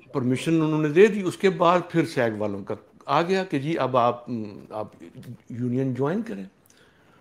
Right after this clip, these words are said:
तो मैं तो कहा बिल्कुल। तो इस तरह से मुझे Screen Actors Guild की membership मिल गई थी।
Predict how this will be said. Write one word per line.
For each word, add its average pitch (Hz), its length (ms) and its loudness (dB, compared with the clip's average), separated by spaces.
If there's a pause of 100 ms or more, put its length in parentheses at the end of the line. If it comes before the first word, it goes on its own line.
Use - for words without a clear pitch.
(300)
तो 139 80 2
मैं 113 320 0
तो 113 100 -10
कहा 95 180 -8
बिल्कुल। 107 560 -4 (1160)
तो 170 60 -10
इस 156 180 -4
तरह 190 140 2
से 190 120 -2
मुझे 165 260 2
Screen 143 520 -2
Actors 131 380 -2
Guild 120 440 0
की 143 140 -4
membership 110 600 -2
मिल 85 120 -8
गई 67 140 -16
थी। - 180 -20